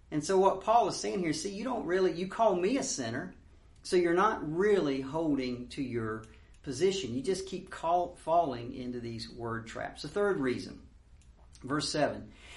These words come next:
"And why not say, 'Let us do evil, that good may come,' as we are slanderously reported, and as some affirm that we say,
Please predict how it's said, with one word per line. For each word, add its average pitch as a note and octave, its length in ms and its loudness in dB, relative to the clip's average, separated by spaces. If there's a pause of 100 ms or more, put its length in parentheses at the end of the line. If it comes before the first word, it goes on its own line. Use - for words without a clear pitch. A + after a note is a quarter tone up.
"And E3+ 180 6
why G#3 160 10
not A3+ 240 4
say, C#3 480 4
'Let D3+ 260 4
us F3+ 180 0
do E3+ 280 -2
evil, A2+ 680 -4
that B2+ 260 -4
good C#3 240 0
may C#3 180 4
come,' A2 460 -8 (380)
as C3+ 160 -4
we D#3 140 2
are D3+ 120 4
slanderously E3 800 -2
reported, A#2 680 -4
and B2 120 -8
as A2+ 140 -6
some C#3+ 380 2
affirm C3+ 520 -2
that C3 140 -2
we C3 140 -4
say, G#2 500 -8